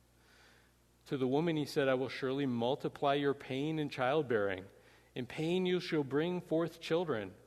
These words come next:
Your desire shall be contrary to your husband. He shall rule over you."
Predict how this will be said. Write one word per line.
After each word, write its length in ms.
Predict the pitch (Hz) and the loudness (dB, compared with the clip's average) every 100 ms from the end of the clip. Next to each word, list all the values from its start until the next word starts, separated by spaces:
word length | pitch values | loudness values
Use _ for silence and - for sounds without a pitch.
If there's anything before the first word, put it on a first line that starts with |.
| - - _ _ - | -20 -20 _ _ -8
Your 140 | 123 | -6
desire 440 | 117 127 120 135 156 | -4 0 2 2 2
shall 160 | 147 | -2
be 140 | 135 131 | -4 -4
contrary 420 | 139 139 160 143 | -2 -2 -2 -2
to 60 | |
your 100 | 143 | -2
husband. 360 | 127 151 - 113 | -2 -2 -2 -4
He 80 | 131 | -4
shall 180 | - 120 | -4 -2
rule 400 | 123 147 143 147 | 0 0 2 0
over 180 | 156 | 0
you." 320 | 117 104 101 | 0 -2 -4